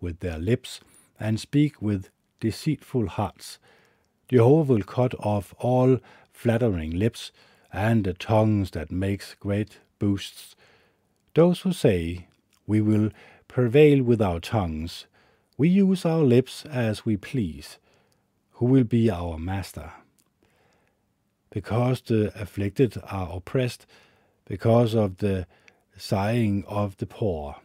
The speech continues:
I will rise up to act, says Jehovah. I will save them from those who treat them with contempt.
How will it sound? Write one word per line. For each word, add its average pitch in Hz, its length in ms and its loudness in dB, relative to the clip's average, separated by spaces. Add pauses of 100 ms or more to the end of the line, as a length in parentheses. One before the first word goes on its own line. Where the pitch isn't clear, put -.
(840)
I 113 180 0
will 165 140 4
rise 123 460 2
up 101 260 -4
to - 260 -8
act, - 380 -6
says 92 300 -4
Jehovah. 87 500 -10 (400)
I 117 180 2
will 127 380 6
save 143 440 2
them 113 240 6
from 104 320 0
those 104 460 2
who 87 240 -8 (380)
treat 143 380 -2
them 107 280 2
with 95 340 -2
contempt. - 600 -2